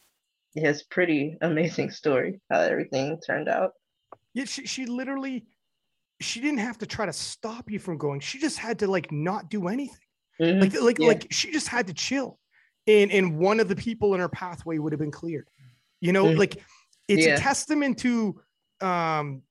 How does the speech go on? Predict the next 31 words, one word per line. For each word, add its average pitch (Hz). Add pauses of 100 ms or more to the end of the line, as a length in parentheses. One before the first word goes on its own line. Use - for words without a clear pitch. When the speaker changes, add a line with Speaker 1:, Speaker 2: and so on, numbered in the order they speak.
(100)
Speaker 2:
who 147
Kimberly 156
Walford 131
is, - (520)
where, 170
you 196
know, 190
she's 220
not 208
gonna 202
go 175
out 170
like 160
that. 143
She's, 196
uh, 160 (800)
yeah, 233
man, 147
she, -
she -
will 262
make 254
sure, 277
and 240
she, -
she, -
like, 190
in 220
the 220
right 208
of, 185